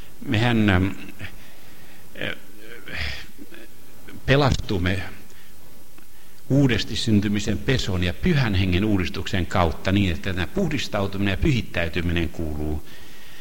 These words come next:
tähän pelastuksen tiehen, taikka sitten Jumalan elävän ja pysyvän sanan kautta olemme uudesti syntyneet. Toisin sanoen myöskin tulee varustautua sisäisesti oikein.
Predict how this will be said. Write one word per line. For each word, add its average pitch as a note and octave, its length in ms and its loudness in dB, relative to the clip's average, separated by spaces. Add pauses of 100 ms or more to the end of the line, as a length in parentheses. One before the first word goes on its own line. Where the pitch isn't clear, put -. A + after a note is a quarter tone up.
(460)
tähän F2+ 680 4
pelastuksen G2 720 0
tiehen, E2+ 540 0 (400)
taikka G#2+ 280 0
sitten G2+ 420 0
Jumalan G2 720 6
elävän F2+ 440 2
ja E2+ 100 0
pysyvän G#2 420 0
sanan B2 360 2
kautta - 500 -4 (200)
olemme F2 220 2
uudesti E2 420 -2
syntyneet. - 600 -6 (1080)
Toisin G2+ 220 2
sanoen G2 240 2
myöskin G#2 300 2
tulee F#2+ 220 4
varustautua F2+ 880 0
sisäisesti E2+ 600 -4
oikein. - 440 -6